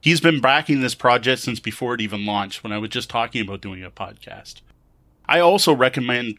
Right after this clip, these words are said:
Yang Hu Hustle. Eric and Eli sit down and watch Wuxia movies, and then talk about how to best represent what they've seen in an R P G. They are actually working towards writing the best Wuxia R P G ever. If you're a Fu fan, I suggest checking their show out.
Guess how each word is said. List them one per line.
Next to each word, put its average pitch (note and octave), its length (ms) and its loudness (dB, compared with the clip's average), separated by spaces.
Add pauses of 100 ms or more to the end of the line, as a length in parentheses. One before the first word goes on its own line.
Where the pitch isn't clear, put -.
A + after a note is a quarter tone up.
Yang A#2 260 0
Hu A2 160 -8
Hustle. G#2+ 460 -6 (220)
Eric D#3+ 320 2
and A#2+ 120 -2
Eli D3 340 4
sit D3+ 300 -4
down C3 260 2
and A#2+ 100 -6
watch A2 220 0
Wuxia B2 400 -2
movies, F#2+ 480 -10 (300)
and B2 80 -2
then B2+ 100 2
talk C3+ 300 -2
about C#3 220 2
how C3+ 180 0
to B2 80 -2
best C3 340 0
represent C#3+ 340 2
what D3+ 120 -4
they've C3 180 -4
seen G3 320 -2
in A#2 100 -4
an A#2 120 -4
R A#2 160 0
P A#2 160 -8
G. G2+ 380 -6 (280)
They G3+ 140 6
are A3+ 120 2
actually G3+ 320 2
working F#3 380 2
towards D#3 380 0
writing C3 400 0
the G#2 80 -4
best C#3+ 340 -2
Wuxia F3 520 0 (180)
R F3 160 4
P E3+ 240 -6
G C#3+ 260 -4
ever. A#2+ 360 -4 (340)
If A#2+ 160 -2
you're F#3+ 160 6
a E3 80 6
Fu D#3+ 240 2
fan, A2 420 -2
I A#2+ 80 -4
suggest A#2+ 440 -2
checking A2+ 440 -2
their A2 140 -6
show A2+ 280 -6
out. A2 180 -12